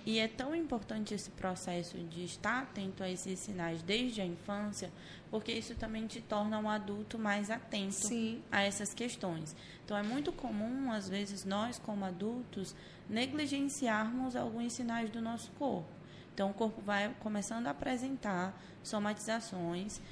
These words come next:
Speaker 1: e a gente vai falando, "Não, isso é comum, tá tudo bem, vamos deixar pra lá, depois a gente dá uma olhada pra isso." E realmente só vai buscar ajuda quando já está num estágio de doença psicossomática.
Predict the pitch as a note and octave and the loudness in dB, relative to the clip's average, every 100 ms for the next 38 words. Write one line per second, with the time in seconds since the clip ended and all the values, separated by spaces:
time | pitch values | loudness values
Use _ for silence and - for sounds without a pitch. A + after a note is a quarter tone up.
0 | - - C4 B3+ C4 C4 B3 B3+ A#3+ A#3 | -12 -4 0 0 0 -2 -2 -2 -2 0
1 | C#4 A#3+ G#3+ A#3 - D#4 B3+ G#3 D3+ - | 2 2 2 0 0 2 2 2 -2 -8
2 | - - F3 G#3 G#3+ G#3+ G#3 G#3 G3+ - | -6 -4 -4 -2 0 2 4 2 0 -6
3 | - - F#3 F#3 F#3+ F#3+ G3 A3+ G#3+ G#3 | -12 -8 -2 0 0 0 0 0 4 4
4 | G3+ F#3+ A3 G#3+ G#3+ G#3+ G#3 G#3 G#3 G#3 | 2 0 -2 -2 0 0 0 0 2 2
5 | G3+ G3+ G#3 - A3 G#3+ A3 - - - | 2 0 -2 0 2 2 0 -4 -10 -14
6 | - - A#3+ B3+ D4+ D#4+ A#3+ A3+ C4+ C#4+ | -8 0 2 6 4 4 0 0 0 -2
7 | - G#3+ G#3 G3 G#3+ A#3 B3+ - G3+ G3 | -2 0 0 2 2 2 0 -2 0 0
8 | G3 G3+ A#3 C4+ G#3+ F#3 - - - - | 0 -2 -2 0 2 0 -2 -12 -10 -2
9 | C#4 D#4 C4+ B3+ B3 - A3 A3 A#3 A#3 | 0 0 0 0 -2 0 2 2 2 0
10 | A#3 - G#3+ G#3+ A3 G#3+ G#3+ B3+ B3 B3 | -2 0 2 2 0 -2 0 2 2 2
11 | C#4+ C#4+ - C4+ - B3+ C4 A3+ E3 D#3 | 0 -2 -4 -4 -4 -4 0 0 0 -2
12 | - | -8